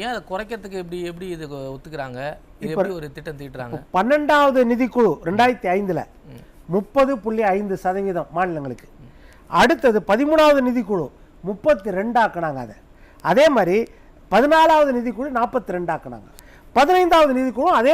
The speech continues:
Speaker 2: நாற்பத்தி ரெண்டுல வச்சு தான் ஜம்மு காஷ்மீர் கொண்டு கொடுத்தாங்க. இப்ப எதுக்கு ஒரு சதவீதம் குறைக்க பார்க்கறாங்க?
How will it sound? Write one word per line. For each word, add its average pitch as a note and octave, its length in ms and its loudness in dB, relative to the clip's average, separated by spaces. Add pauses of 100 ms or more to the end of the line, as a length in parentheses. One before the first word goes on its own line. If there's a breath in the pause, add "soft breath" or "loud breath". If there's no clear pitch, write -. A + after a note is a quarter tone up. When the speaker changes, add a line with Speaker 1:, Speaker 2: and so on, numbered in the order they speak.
(100)
Speaker 2:
நாற்பத்தி B3+ 320 0
ரெண்டுல G#3+ 240 -2
வச்சு A3 140 -8 (120)
தான் D#4 140 2
ஜம்மு B3+ 240 0
காஷ்மீர் F#3 300 -6
கொண்டு C3+ 160 -12
கொடுத்தாங்க. A#2+ 280 -20 (420 soft breath)
இப்ப G#3 200 -6 (100)
எதுக்கு B3+ 280 -4
ஒரு F3+ 160 -4
சதவீதம் F#3+ 440 -8
குறைக்க F3 220 -10 (120)
பார்க்கறாங்க? A#2+ 340 -16